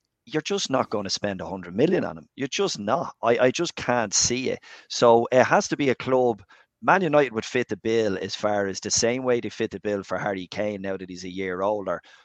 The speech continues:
But the money is not an issue at Manchester United. The money is not an issue at Chelsea,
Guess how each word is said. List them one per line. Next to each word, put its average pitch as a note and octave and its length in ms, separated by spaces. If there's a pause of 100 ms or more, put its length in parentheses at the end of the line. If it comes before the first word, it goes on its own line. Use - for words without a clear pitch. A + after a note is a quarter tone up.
(160)
But A#2 120
the A#2 80
money B2 640 (100)
is A2 180
not G#2+ 240
an G2+ 80
issue A2 360
at D#2+ 80
Manchester F#2 480
United. F2+ 180
The A#2 60
money G3+ 200
is D3 100
not C3+ 120
an A2 80
issue G#2+ 320
at E2+ 80
Chelsea, B2 500